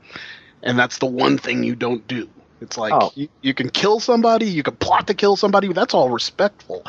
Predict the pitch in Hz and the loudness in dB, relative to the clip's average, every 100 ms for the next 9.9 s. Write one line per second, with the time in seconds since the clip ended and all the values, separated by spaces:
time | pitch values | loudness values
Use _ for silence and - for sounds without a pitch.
0 | - - 156 - - 220 202 - 175 160 | -14 0 0 2 2 2 2 2 0 0
1 | 143 127 - - - - 127 123 120 139 | -2 -2 -6 -10 -10 -2 2 4 2 2
2 | 131 165 165 151 156 151 135 135 131 120 | 2 4 2 0 -4 0 0 0 -4 -10
3 | _ _ _ _ _ _ - 135 160 127 | _ _ _ _ _ _ -16 -6 -4 -2
4 | 135 127 127 143 107 - 117 107 - 131 | 0 2 4 2 0 -6 -4 -6 -2 0
5 | 127 92 98 87 - 127 95 - 135 123 | 0 -2 -8 -18 -10 -10 -8 -2 0 2
6 | 135 131 117 131 131 156 147 135 - 123 | 2 0 2 0 0 0 0 0 -2 2
7 | 127 131 127 127 127 135 143 151 113 104 | 2 2 0 -2 -2 -2 -4 -4 -4 -4
8 | 101 95 101 98 - - 101 101 98 - | -8 -2 2 2 0 -2 0 2 0 0
9 | 107 107 104 101 98 98 101 95 | -2 2 4 4 4 4 2 0